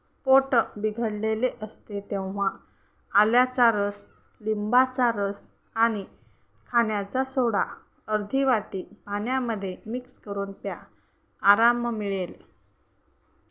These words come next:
नंबर एकवीस, कपड्यावरील तेलाचे घट्ट डाग घालवण्यासाठी त्या डागावर थोडे पेट्रोल चोळा व नंतर ते कपडे स्वच्छ धुवा.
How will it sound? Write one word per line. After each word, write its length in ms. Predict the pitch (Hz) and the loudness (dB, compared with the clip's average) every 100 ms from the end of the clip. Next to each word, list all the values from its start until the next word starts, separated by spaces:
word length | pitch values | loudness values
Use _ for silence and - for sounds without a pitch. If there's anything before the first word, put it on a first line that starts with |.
| _ _ _ _ _ _ _ _ - | _ _ _ _ _ _ _ _ -12
नंबर 460 | 208 202 208 240 262 - | -6 -2 2 2 0 -6
एकवीस, 680 | 202 - 208 196 196 - _ _ _ | -10 -10 -8 -8 -8 -18 _ _ _
कपड्यावरील 760 | 240 226 269 277 262 208 196 185 - _ | -8 0 4 4 4 0 -2 -6 -16 _
तेलाचे 680 | 220 220 240 240 - 202 208 - | -4 0 0 -2 -4 -8 -8 -6
घट्ट 380 | 233 233 - 254 | -6 -8 -4 -2
डाग 300 | 233 214 196 - - 208 | 2 2 0 -8 -18 -10
घालवण्यासाठी 1000 | 208 190 190 233 254 226 190 - 185 - _ _ _ _ - | -4 -2 -2 -2 -4 -6 -8 -8 -12 -12 _ _ _ _ -2
त्या 160 | 254 240 208 | 0 0 -2
डागावर 680 | 208 202 208 202 202 196 - - - | -2 0 2 2 2 -2 -4 -16 -8
थोडे 220 | 220 214 | -6 -4
पेट्रोल 600 | 190 - 214 - 226 233 | -6 -8 -8 -4 0 0
चोळा 560 | 247 - - 202 190 175 - - - _ _ 226 | -2 -14 -12 -6 -4 -4 -6 -14 -16 _ _ 0
व 240 | 233 233 - - | 4 4 2 -8
नंतर 440 | 214 208 208 247 233 | -6 -6 -2 -4 -2
ते 80 | 240 | -4
कपडे 440 | 226 208 202 196 - - | -4 -6 -8 -8 -8 -14
स्वच्छ 440 | - 233 - - 226 - 190 | -18 -18 -18 -16 -16 -14 -6
धुवा. 300 | 202 190 | -2 0